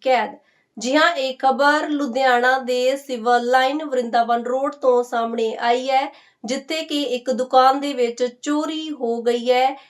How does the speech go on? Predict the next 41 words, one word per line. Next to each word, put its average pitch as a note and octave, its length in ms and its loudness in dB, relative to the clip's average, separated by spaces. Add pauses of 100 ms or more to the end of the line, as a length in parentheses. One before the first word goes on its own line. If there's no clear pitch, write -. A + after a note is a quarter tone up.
(120)
ਇੱਕ A#3+ 200 -2
ਗਾਹਕ C4 580 6
ਨੇ B3+ 240 6
ਹੀ C4 180 -2
ਇਸ A#3+ 320 0 (180)
ਵਾਰਦਾਤ A#3 500 2
ਨੂੰ A#3 260 -2
ਅੰਜਾਮ A3 680 -2
ਦਿੱਤਾ C4+ 440 0
ਹੈ D4 40 -2 (300)
ਤੇ B3+ 80 -6
ਇਹ A#3 220 2
ਸਾਰੀ D4+ 600 2 (100)
ਘਟਨਾ A#3+ 380 2
ਸੀ C#4+ 280 -4
ਸੀ D4+ 320 -6
ਟੀ A#3 160 -8
ਵੀ A#3 180 -8
ਕੈਮਰੇ B3+ 480 0
ਦੇ B3 140 2
ਵਿੱਚ A3 280 -6 (140)
ਕੈਦ A3 340 -2
ਵੀ A3 340 -10
ਹੋ G#3 300 -6
ਗਈ A3+ 320 -2
ਹੈ। - 160 -2 (360)
ਜੋ A#3 160 4
ਫੁਟੇਜ D#4 540 -2
ਸਾਹਮਣੇ A#3 600 0
ਆਈ C4 360 2
ਹੈ, C4 280 -2
ਅਸੀਂ A#3+ 200 -6
ਸਕਰੀਨ B3+ 460 -8
ਤੇ B3 240 -2
ਤੁਹਾਡੇ A3 320 -2
ਨਾਲ A3 240 -4
ਵੀ G#3+ 260 -8
ਸਾਂਝੀ A#3 600 -8
ਕਰ G#3 280 -6
ਰਹੇ G#3 480 -4
ਹਾਂ। - 80 -6